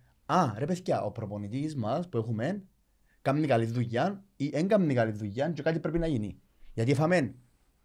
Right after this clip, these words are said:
έναν καλοκαίρι, α, πράγματα που άκουσα δεξιά-αριστερά, ότι εν έκλεισαμε σωστά τα φιλικά, μετά εν βρίσκαμε ομάδες να παίξουμε δυνατές,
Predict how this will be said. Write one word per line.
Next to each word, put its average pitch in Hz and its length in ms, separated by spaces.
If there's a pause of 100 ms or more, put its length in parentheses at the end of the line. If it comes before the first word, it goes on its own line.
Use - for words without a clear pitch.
(120)
έναν 147 220
καλοκαίρι, 143 440
α, - 260 (400)
πράγματα 175 320
που 160 60
άκουσα 165 340
δεξιά-αριστερά, 147 920
ότι 143 400
εν 135 180
έκλεισαμε 147 400
σωστά 120 260
τα 120 80
φιλικά, 117 460 (340)
μετά 127 200
εν 175 160
βρίσκαμε 127 380
ομάδες 110 300
να 107 80
παίξουμε 110 340
δυνατές, 107 500